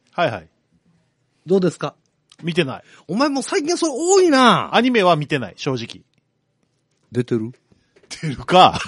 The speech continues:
Speaker 1: <laughs> 二択ちゃうねん。出る見るの二択ちゃうねん。
Speaker 2: じゃないの？やるか、やられるかじゃないんだか？
Speaker 1: いや、アニメね、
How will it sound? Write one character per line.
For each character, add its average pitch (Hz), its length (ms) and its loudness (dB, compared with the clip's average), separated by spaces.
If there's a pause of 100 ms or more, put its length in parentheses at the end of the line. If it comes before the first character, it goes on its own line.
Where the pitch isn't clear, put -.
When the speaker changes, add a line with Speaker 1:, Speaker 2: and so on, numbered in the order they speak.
(180)
Speaker 1:
<laughs> 247 280 -2
二 160 140 0
択 170 240 4
ち 170 80 4
ゃ 190 80 10
う 220 60 8
ね 156 120 2
ん。 - 380 -4
出 180 200 10
る 233 140 10
見 202 160 10
る 220 100 12
の 208 120 10
二 175 100 4
択 151 200 4
ち 170 60 6
ゃ 185 120 10
う - 20 6
ね 170 240 2
ん。 175 60 -4
Speaker 2:
じ 185 100 8
ゃ 214 60 10
な 190 180 10
い 220 60 10
の？ 113 240 4
や 240 120 12
る 302 160 10
か、 143 200 6
や 170 140 8
ら 196 120 12
れ 180 80 12
る 175 140 8
か 151 120 8
じ 117 80 4
ゃ 110 40 4
な 110 160 2
い 131 80 6
ん - 20 4
だ 196 120 10
か？ 175 40 8
Speaker 1:
い - 20 6
や、 - 20 6
ア 202 40 6
ニ 285 140 6
メ 175 160 8
ね、 165 840 0